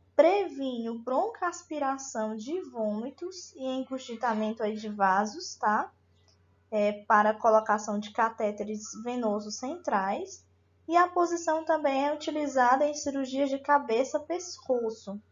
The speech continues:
ou procedimentos ginecológicos, porque isso vai fazer com que o fluxo sanguíneo nestas áreas ocorra uma redução. Essa posição também ela é indicada, o Trendelenburg reversa,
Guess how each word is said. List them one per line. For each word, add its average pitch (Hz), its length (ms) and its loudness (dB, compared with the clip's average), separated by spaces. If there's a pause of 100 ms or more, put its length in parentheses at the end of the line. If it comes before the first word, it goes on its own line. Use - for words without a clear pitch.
(580)
ou 311 240 10
procedimentos 285 800 -4
ginecológicos, 269 960 -2
porque - 300 -10
isso 294 380 -4
vai 285 140 0
fazer 254 380 -4
com 262 160 -10
que 262 120 -10
o 254 60 -8
fluxo 339 600 -6
sanguíneo 262 760 -6
nestas 269 580 -4
áreas 240 680 -2 (340)
ocorra 294 800 6
uma 277 240 0
redução. 277 920 -2 (1500)
Essa 330 260 -2
posição 320 560 2
também 269 300 4
ela 269 120 6
é 240 40 4
indicada, 247 760 6
o 220 160 2
Trendelenburg 220 920 4
reversa, 214 760 2